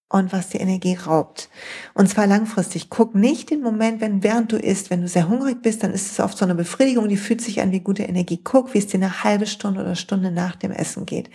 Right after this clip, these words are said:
Du solltest dich fit und frisch fühlen und erholt. Und wenn du eine gute Ernährung hast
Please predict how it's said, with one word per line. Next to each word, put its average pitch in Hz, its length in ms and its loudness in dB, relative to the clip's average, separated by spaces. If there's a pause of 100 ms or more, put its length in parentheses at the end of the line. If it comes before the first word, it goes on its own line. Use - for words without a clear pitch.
(360)
Du 190 80 -2
solltest 185 340 2
dich - 140 -10
fit 269 340 2
und 180 160 0
frisch 240 340 0
fühlen 214 460 -2
und - 280 -6
erholt. 214 680 0 (380)
Und 185 160 2
wenn 202 140 4
du 202 60 4
eine 190 140 2
gute 262 320 -2
Ernährung 226 560 0
hast 175 300 -4